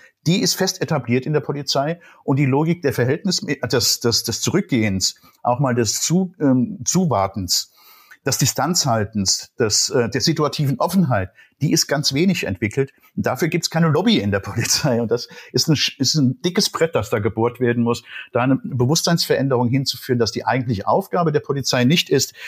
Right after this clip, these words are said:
ähm, äh, quasi der Militärkonkurrenz zu machen,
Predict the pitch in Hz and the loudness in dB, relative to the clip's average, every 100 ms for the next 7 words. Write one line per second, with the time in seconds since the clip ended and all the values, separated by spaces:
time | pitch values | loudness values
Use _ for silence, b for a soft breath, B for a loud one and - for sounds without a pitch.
0 | B - 139 123 117 113 - 123 113 - | B 0 2 4 4 4 2 2 2 -2
1 | - 117 110 120 120 117 - 180 165 120 | -2 -2 0 2 2 0 0 0 0 0
2 | 110 104 101 - 110 101 104 147 | 0 -2 -2 -2 0 0 0 -4